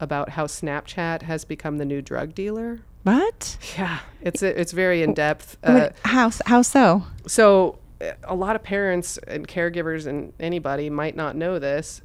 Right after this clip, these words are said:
Speaker 1: uh, but on Snapchat there's a map feature,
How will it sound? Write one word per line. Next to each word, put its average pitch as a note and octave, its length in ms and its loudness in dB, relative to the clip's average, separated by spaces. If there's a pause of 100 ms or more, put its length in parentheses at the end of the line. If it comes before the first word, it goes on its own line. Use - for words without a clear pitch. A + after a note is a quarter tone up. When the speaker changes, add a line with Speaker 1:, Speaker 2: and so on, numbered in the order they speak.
Speaker 1:
uh, D3+ 220 -2
but D#3+ 200 0
on D3+ 160 0
Snapchat F#3 600 -6
there's D#3+ 260 -6
a C#3 80 -10
map D#3 340 -6
feature, A#3+ 480 -10